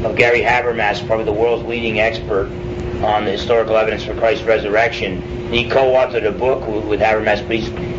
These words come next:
he's got a chapter right before mine, chapter twenty-three in the Big Argument book on historical evidence for Jesus' resurrection. So basically, I'm, I'm hoping to point people in the right direction so they can do further research.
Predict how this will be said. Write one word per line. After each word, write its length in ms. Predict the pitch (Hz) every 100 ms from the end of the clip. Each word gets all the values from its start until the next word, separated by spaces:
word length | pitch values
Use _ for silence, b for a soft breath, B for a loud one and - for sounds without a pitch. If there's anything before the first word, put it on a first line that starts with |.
| -
he's 140 | 143
got 180 | 147 135
a 40 |
chapter 400 | - 135 135 127
right 180 | 117 123
before 360 | 123 - 131 117
mine, 760 | 113 120 117 101 101 - - -
chapter 300 | 120 117 117 113
twenty-three 500 | 123 120 117 120 113
in 60 |
the 60 | 104
Big 220 | 113 110
Argument 440 | 110 107 101 92
book 220 | 104 98 90 - - - -
on 80 | 110
historical 500 | 107 - 117 110 110
evidence 260 | 107 104 -
for 100 | 101
Jesus' 460 | 110 107 101 -
resurrection. 1000 | 101 104 98 101 101 - - - - -
So 200 | - 139
basically, 540 | 151 180 180 143 139 127
I'm, 160 | 117 - - -
I'm 80 | 123
hoping 260 | 202 214 -
to 60 |
point 360 | - 190 190 -
people 300 | 185 156 156
in 60 |
the 80 | 139
right 220 | 135 139
direction 400 | 135 131 143 135
so 80 | 123
they 120 | 120
can 100 | 120
do 100 | 117
further 380 | 107 127 127 123
research. 520 | 123 120 131 123 -